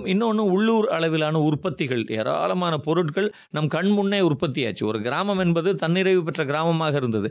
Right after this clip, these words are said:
அந்த ஒரு கிராமத்திற்கு தேவையான எல்லாம் அந்த கிராமத்திற்குள் உற்பத்தி செய்யப்பட்டது. ஆனால் இன்னைக்கு அப்படி இல்லை. உள்ளூர் உற்பத்தி என்றால் ரெண்டு விஷயம் இருக்கு. உள்ளூரில் அந்த ஊருக்கு தேவையான பொருட்கள் உற்பத்தி செய்யப்பட்டது. இன்னைக்கு அதெல்லாம் அழிக்கப்பட்டு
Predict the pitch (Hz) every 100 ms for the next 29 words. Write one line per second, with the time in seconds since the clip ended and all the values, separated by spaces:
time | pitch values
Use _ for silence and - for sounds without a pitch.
0 | - - 127 131 143 139 185 208 190 175
1 | 160 175 170 165 156 160 180 180 151 135
2 | 156 160 151 135 147 135 127 135 131 117
3 | 104 107 113 151 160 160 139 135 147 151
4 | 104 - _ - 190 233 202 185 214 180
5 | 180 165 180 170 165 143 143 120 104 107
6 | - _ - 175 240 233 240 - 156 185
7 | 220 233 269 214 196 214 202 196 165 180
8 | 160 175 160 143 160 135 127 113 104 101
9 | 95 98 - - 170 190 190 156 165 185
10 | 214 180 - 135 156 165 127 110 120